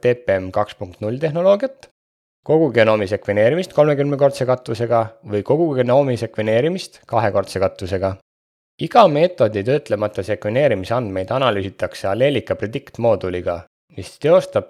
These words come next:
kogu genoomi hõlmavat inputeerimist, geneetilise päritolu hindamist, arvutamist ja Alleelica rinnavähi P R S-i aruandlust, võrreldes geneetilise päritolu järgi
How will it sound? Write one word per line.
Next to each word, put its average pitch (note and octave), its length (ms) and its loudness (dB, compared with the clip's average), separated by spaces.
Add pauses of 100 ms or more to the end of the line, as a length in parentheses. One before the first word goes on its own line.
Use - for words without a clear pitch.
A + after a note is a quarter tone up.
kogu D3 260 0
genoomi A2+ 480 0
hõlmavat A2 540 -2
inputeerimist, G#2 800 -6 (180)
geneetilise A#2 600 -2
päritolu G2+ 540 -2
hindamist, A#2 580 -8 (240)
arvutamist E3 800 -4 (280)
ja G2 140 -2
Alleelica E3+ 400 2
rinnavähi B2 480 0
P B2+ 160 2
R B2+ 160 4
S-i C3 180 -2
aruandlust, F#2+ 640 0 (180)
võrreldes D3+ 460 2
geneetilise A2+ 560 -2
päritolu C3+ 480 0
järgi B2+ 260 2